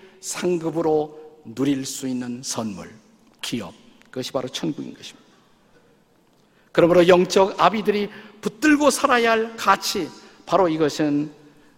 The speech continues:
인내의 가치인 것입니다. 네, 내가 신앙이 성숙한다, 그리스도 안에서 내 신앙이 자라났다, 내가 처음보다 훨씬 더 잘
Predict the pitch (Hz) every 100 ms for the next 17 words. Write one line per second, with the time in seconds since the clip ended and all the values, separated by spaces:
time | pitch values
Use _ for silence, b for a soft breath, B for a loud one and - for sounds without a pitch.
0 | b _ _ _ _ _ 170 196 190 151
1 | 131 127 131 - - - - 110 - 135
2 | 104 92 - - - - _ _ _ _
3 | _ 120 113 107 _ _ 135 143 - 165
4 | 165 175 196 208 - - 202 170 117 -
5 | - b b b b b - 170 185 202
6 | 202 208 214 214 214 233 220 226 226 -
7 | 226 226 220 226 196 135 B B B B
8 | B - 123 - - 185 156 139 135 135
9 | - - - 175 - 262 226 220 214 190
10 | 185